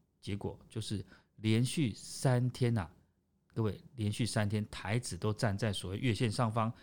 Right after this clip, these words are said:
这也就代表了现在啊，不只是路过哦，而且是站稳月线的支撑。那么呢，再加上整个期货筹码重新集结的状况，很有可能就会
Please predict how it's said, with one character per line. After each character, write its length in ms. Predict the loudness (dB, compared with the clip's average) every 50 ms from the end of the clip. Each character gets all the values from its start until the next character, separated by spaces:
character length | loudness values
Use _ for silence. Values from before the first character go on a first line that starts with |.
| -20 -20 -10 0
这 100 | 2 2
也 60 | 4
就 80 | 4 2
代 200 | 2 2 2 4
表 200 | 4 4 4 4
了 120 | 2 2 0
现 340 | -6 -8 -4 0 2 2 2
在 200 | 2 2 2 2
啊， 120 | 0 -4 -6
不 80 | -6 -6
只 180 | -6 -6 -6
是 160 | -4 -2 -2 0
路 180 | 0 0 -2
过 340 | 0 0 0 2 2 2 0
哦， 100 | 0 -2 -4
而 80 | -6
且 140 | -4 -4 -2
是 140 | -2 -2 -4
站 340 | -4 -2 0 0 2 2 0
稳 160 | -2 -4 -2
月 140 | 0 0 2
线 180 | 2 2 0 0
的 80 | 0
支 220 | -2 -2 -2 -2 0
撑。 240 | 2 2 4 2 2 -2 -8 -20 -20 -20 -16 -6 0
那 100 | 4 6
么 120 | 6 8
呢， 120 | 6 6
再 160 | 4 4 2 2
加 300 | 2 2 2 2 2 2
上 260 | 4 4 4 4 2
整 220 | 2 0 -2 0
个 160 | 0 0 -2
期 300 | -2 -2 -2 -2 0 0
货 180 | 0 2 0 0
筹 260 | 0 -2 -2 0 0
码 200 | 2 0 0 -2
重 180 | -4 -2 -2 0
新 180 | 2 2 0
集 200 | 0 0 -4 -4
结 120 | -2 -2 -2
的 80 | -2
状 200 | 0 0 0 0
况， 200 | 2 0 -2 -2 -2 -8 -14 -20 -20 -20 -20 -20 -20 -12 -2
很 240 | 2 4 6 6 6
有 180 | 8 8 8 6
可 320 | 4 0 0 0 2 2
能 300 | 2 2 2 0 0 -2 -4
就 200 | -2 0 0 0
会 300 | 2 2 0 0 0 -2